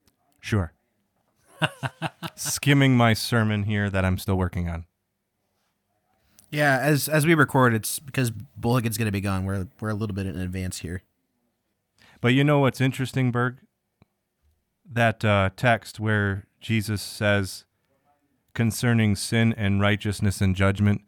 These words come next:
Speaker 1: it's kind of the same formula as baptizing them in the name of the Father and of the Son and and the Holy Spirit. Kinda just no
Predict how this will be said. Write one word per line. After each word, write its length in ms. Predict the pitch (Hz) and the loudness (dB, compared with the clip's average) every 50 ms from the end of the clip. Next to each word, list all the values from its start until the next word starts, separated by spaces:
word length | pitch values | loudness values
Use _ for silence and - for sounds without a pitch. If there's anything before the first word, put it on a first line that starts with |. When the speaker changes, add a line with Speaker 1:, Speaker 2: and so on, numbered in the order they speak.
| _ _ _ _ _ _ _ _ _ _ | _ _ _ _ _ _ _ _ _ _
Speaker 1:
it's 160 | - 107 95 - | -8 -8 -8 -4
kind 240 | - 117 113 123 139 | 0 2 2 2 2
of 80 | 113 | 0
the 120 | 98 98 92 | 0 -2 -4
same 340 | - - - 110 110 104 95 | -4 -2 0 0 2 0 0
formula 680 | - - - 104 104 107 110 107 101 95 95 90 87 87 | -2 -4 -2 0 0 2 2 0 0 0 0 0 -2 -2
as 480 | 87 87 95 95 92 90 87 - - - - _ _ _ - - - _ _ _ _ _ _ | -4 -4 -2 -2 -2 -2 -4 -6 -10 -14 -16 _ _ _ -20 -20 -20 _ _ _ _ _ _
baptizing 560 | - 101 101 104 - - 101 101 95 101 98 | 0 0 0 0 0 0 0 0 0 0 0
them 160 | 95 98 98 | 0 0 0
in 80 | 95 95 | 2 0
the 80 | 98 | 0
name 200 | 98 98 98 95 | 0 0 0 0
of 100 | 95 92 | 0 -2
the 80 | 92 92 | -4 -6
Father 580 | - - - 92 92 92 95 90 95 95 95 92 | -8 -4 -2 -2 0 0 -2 -2 -2 -2 -2 -2
and 140 | 92 92 | -2 -2
of 80 | 92 87 | -4 -4
the 80 | 95 92 | -6 -10
Son 280 | 85 - - 92 92 92 | -8 -6 -4 -2 -2 -2
and 260 | 92 92 90 92 98 - _ _ _ _ - 110 - _ _ _ _ _ _ - | -2 -2 -4 -6 -8 -12 _ _ _ _ -16 -16 -16 _ _ _ _ _ _ -4
and 140 | 101 98 95 | -2 -2 -2
the 40 | 90 | -2
Holy 240 | 98 95 92 92 | -2 -4 -4 -6
Spirit. 360 | 87 - - 95 95 98 - - _ _ _ _ _ _ _ _ _ | -6 -6 -6 -4 -4 -4 -4 -8 _ _ _ _ _ _ _ _ _
Kinda 260 | - 101 98 98 98 - | -4 -2 -2 -2 -4 -6
just 180 | 110 107 104 - | -8 -8 -6 -2
no 340 | 120 120 117 117 110 110 | -2 0 0 0 0 -2